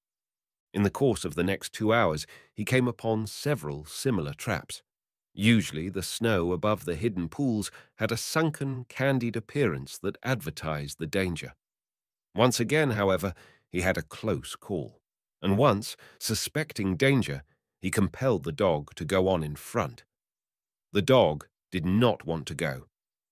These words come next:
It hung back until the man shoved it forward, and then it went quickly across the white,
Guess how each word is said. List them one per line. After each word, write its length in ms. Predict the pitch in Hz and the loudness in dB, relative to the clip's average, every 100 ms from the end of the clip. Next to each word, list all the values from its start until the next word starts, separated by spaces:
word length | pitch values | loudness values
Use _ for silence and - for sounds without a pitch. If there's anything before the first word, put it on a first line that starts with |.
| _ | _
It 120 | - 104 | -2 4
hung 260 | 135 135 | 6 6
back 300 | 120 110 110 | 4 0 -2
until 260 | 87 85 95 | -4 -2 0
the 80 | 92 | 2
man 300 | 98 98 87 | 2 0 -4
shoved 420 | - 120 95 95 | -4 0 0 -2
it 120 | - | -8
forward, 440 | - 95 69 65 - _ _ - | -4 -2 -2 -8 -18 _ _ -2
and 160 | 92 | 4
then 100 | 101 | 4
it 120 | 117 107 | 4 2
went 240 | 101 - | -2 -2
quickly 400 | - 165 - 78 | -8 -8 -6 -6
across 400 | 76 - 85 - | -6 -4 -4 -6
the 120 | 80 | -6
white, 460 | 78 82 98 - | -4 -4 -4 -6